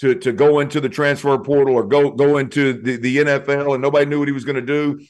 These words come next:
And basically the conversation was he could go somewhere and fetch two million dollars for one year of football. And so when you, when you look at Drake Maye,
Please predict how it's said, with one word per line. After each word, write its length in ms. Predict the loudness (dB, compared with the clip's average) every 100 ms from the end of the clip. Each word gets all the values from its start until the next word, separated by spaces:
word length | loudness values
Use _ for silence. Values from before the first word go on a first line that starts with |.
| _
And 140 | -4 0
basically 340 | 0 0 -4
the 40 |
conversation 600 | -2 -2 -2 0 0 0 -4
was 120 | -2
he 100 | -2
could 100 | 0
go 140 | 0
somewhere 360 | 0 -2 -2 -2
and 120 | 0
fetch 220 | -2 -2
two 140 | 0 0
million 280 | 2 0
dollars 300 | 2 2 2
for 140 | -2 -4
one 240 | -2 -2
year 140 | -2 -4
of 100 | -4
football. 440 | -8 -8 -14 -16 _ _ _ _ _ _
And 200 | -2 0
so 400 | 2 4 4 2
when 260 | 0 -2 0
you, 200 | -2 -2
when 180 | -4
you 180 | -2 -2
look 220 | 0 0
at 100 | -2
Drake 320 | 0 2 2 0
Maye, 440 | 0 2 0 -2